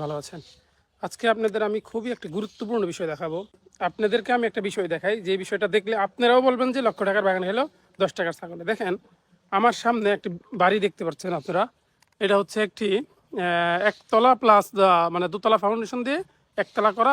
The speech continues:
দোতলা ভবিষ্যতে হবে একটি বিল্ডিং। তো উনি বাহিরে থাকে, একটি প্রবাসী। তো উনি যখন বাড়িটা করে, দেখেন,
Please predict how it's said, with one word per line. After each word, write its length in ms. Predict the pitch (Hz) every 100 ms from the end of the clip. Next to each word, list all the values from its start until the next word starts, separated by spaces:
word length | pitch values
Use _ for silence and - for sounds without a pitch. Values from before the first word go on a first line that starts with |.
| 214
দোতলা 240 | 214 196 180
ভবিষ্যতে 340 | 175 - 175 165
হবে 180 | 165 220 277 196
একটি 140 | 190 175
বিল্ডিং। 240 | 170 220 311 _ _ _ _
তো 40 | - 180
উনি 160 | 185 185 185 175
বাহিরে 240 | 175 180 180
থাকে, 200 | 175 170 254 - - 208
একটি 140 | 156 156 143
প্রবাসী। 340 | 185 170 214 294 _ _ _ _ -
তো 40 | 233
উনি 100 | 254 240
যখন 160 | - 247 220
বাড়িটা 260 | 220 220 214
করে, 140 | 233 190
দেখেন, 220 | 180 175